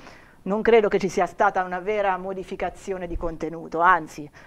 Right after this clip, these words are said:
forse il secondo appare ancora più malvagio, perciò diciamo che non è proprio riuscito questo tentativo. Quest'altro è un altro,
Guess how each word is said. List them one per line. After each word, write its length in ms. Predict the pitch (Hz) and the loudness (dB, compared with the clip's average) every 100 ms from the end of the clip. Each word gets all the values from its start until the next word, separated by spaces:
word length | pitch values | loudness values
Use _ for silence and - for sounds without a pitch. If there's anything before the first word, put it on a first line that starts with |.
| - | -20
forse 400 | - 220 226 - | -2 0 2 0
il 120 | 175 | -2
secondo 560 | 170 233 180 175 180 185 | 0 0 0 -2 0 0
appare 340 | 175 - 170 | 2 2 2
ancora 280 | 165 170 170 | 0 -2 -2
più 140 | 160 170 | -2 -6
malvagio, 720 | 165 160 156 151 156 156 160 | -8 -8 -8 -8 -10 -14 -10
perciò 320 | - 202 196 | -6 -4 -2
diciamo 340 | 185 185 196 190 | -2 2 0 0
che 100 | 185 | -6
non 160 | 185 | -4
è 60 | 180 | -2
proprio 300 | - 180 175 | -2 -2 -4
riuscito 540 | 170 160 - 156 151 | -4 -8 -10 -12 -10
questo 240 | 147 147 160 | -12 -12 -14
tentativo. 580 | 165 165 - - - - - - - - - - - - _ _ _ _ - - - | -12 -12 -4 -4 -4 -12 -16 -16 -16 -18 -20 -20 -20 -20 _ _ _ _ -20 -20 0
Quest'altro 760 | - 285 - 233 220 226 262 262 | 4 4 10 12 12 10 6 6
è 100 | 202 | 6
un 140 | 185 | 6
altro, 960 | 185 190 185 180 170 170 165 160 156 | 4 4 0 0 0 0 0 -2 -4